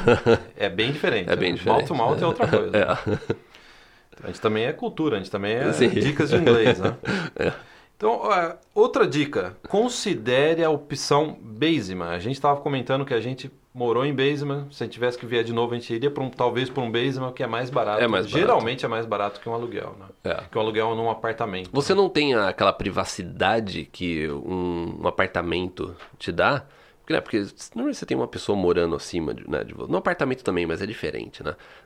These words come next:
Speaker 1: É, mas é uma, é uma excelente opção pra você econ-, economizar no início.
Speaker 2: E se você tá em Vancouver, ou a gente tá até discutindo isso, Laneway House. Não é aquela cantora, não, Whitney House. É Laneway House, é uma,
Speaker 1: É.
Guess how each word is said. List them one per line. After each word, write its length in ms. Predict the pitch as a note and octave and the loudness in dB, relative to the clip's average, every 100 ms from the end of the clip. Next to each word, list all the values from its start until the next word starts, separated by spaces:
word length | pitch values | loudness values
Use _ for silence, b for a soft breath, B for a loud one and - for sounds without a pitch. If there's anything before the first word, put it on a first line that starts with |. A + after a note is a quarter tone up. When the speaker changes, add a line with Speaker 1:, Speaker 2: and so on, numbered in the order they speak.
| - | -4
Speaker 1:
É, 600 | D#2+ D2 C#2+ A#1 A#1+ A1+ | 0 0 0 -2 -4 -6
mas 420 | C2+ G2 G2+ G2 | -2 0 0 -2
é 100 | - | -2
uma, 180 | G2+ G2 | 0 2
é 140 | F2 D#2 | 2 0
uma 40 | E2+ | -2
excelente 320 | - F#2+ - | -2 -2 -2
opção 280 | - - D#2+ | -8 -6 -4
pra 100 | - | -4
você 220 | - - | -6 -8
econ-, 180 | - C#2+ | -8 -8
economizar 460 | D#2 - D2+ C2+ D#2 | -6 -4 -4 -4 -4
no 100 | C#2 | -4
início. 400 | A#1+ B1+ - - B B B B | -8 -10 -12 -16 B B B B
Speaker 2:
E 140 | A#3+ B3 | -6 -4
se 120 | A3 | -2
você 220 | E3+ E3 | 0 0
tá 140 | D3+ D3+ | 2 2
em 60 | |
Vancouver, 720 | C#3 C#3+ - G#3+ B3 A3+ F#3 - - | 4 2 2 -2 2 0 0 -8 -4
ou 240 | G#3+ C4 | -4 -2
a 100 | D3+ | -2
gente 140 | C3+ F3+ | 0 0
tá 100 | F#3 | 0
até 160 | F3+ | 0
discutindo 420 | F#3 - F3 D#3+ | -4 -8 -4 -2
isso, 320 | A2+ G#2 - - - | -2 -4 -12 -16 -2
Laneway 800 | A2+ C#3 G#3 G3 D#3 D#3 E3 - | 2 2 2 0 2 4 2 0
House. 420 | A2+ A#2+ F#2 - - - _ b b - | 4 4 2 -6 -16 -20 _ b b -6
Não 220 | A2+ A#2 | 0 4
é 80 | B2 | 4
aquela 280 | F#3 A3+ A3+ | 4 2 2
cantora, 500 | B3 F3+ C3+ A2 G2+ | 0 0 2 2 0
não, 160 | G2+ | 0
Whitney 400 | G2+ A#2+ A2 G#2 | -2 -4 -4 -2
House. 320 | F2+ F2+ D#2+ | -2 -2 -4
É 80 | E2+ | -4
Laneway 480 | E2+ B2 F3+ F3 D3 | -2 -2 0 0 0
House, 380 | A#2+ B2 E3+ F3 | 2 2 2 -2
é 80 | D#3 | -4
uma, 380 | C#3+ D3+ F#2 | 0 2 2
Speaker 1:
É. 40 | E2 | 2